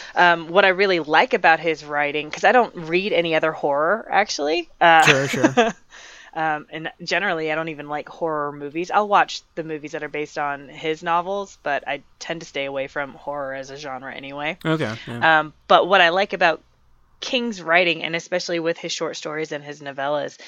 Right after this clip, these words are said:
Speaker 1: is, um, his, his style, especially when it comes to his analogies and metaphors.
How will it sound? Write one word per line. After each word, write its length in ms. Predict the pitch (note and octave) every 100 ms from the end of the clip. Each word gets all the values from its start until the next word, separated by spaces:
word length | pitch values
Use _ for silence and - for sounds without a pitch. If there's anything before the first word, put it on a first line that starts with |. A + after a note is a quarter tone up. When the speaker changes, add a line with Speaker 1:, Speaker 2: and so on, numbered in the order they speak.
| - - -
Speaker 1:
is, 320 | D#3+ D#3+ D#3 -
um, 420 | D#3+ D#3 D3+ D3 _ _ _ _
his, 520 | C#3+ E3+ D#3+ D3+ - - _
his 220 | - E3
style, 600 | - - E3+ F3+ D3 C#3
especially 720 | A#2+ - - A#3+ - F#3 E3+ D#3+
when 160 | D#3
it 60 | D#3
comes 200 | E3+ D#3
to 120 | -
his 100 | D#3
analogies 560 | D3+ D3 C#3+ D3+ D3+ D3
and 140 | D3
metaphors. 760 | C#3 C#3 - F3 F3 G3+ G3+